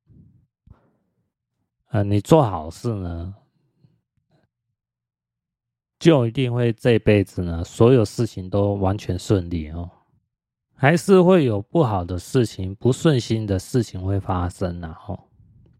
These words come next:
因为你一个人再怎么样，还是很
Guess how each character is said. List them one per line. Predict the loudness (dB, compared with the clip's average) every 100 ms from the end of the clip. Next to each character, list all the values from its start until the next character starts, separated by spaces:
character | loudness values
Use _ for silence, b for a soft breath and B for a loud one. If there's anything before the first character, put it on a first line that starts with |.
| _ _ _ _ _ _ _ _ _ _ _ _ _ _ _ _ _ _ _ _ -4
因 | 0
为 | 2 2
你 | 0 -2
一 | 0
个 | 0
人 | 0 -2 -4
再 | 0 2 2
怎 | -2 -8
么 | -4
样， | 0 2 0
还 | -2 -4
是 | -4 -2
很 | -2 -2 -4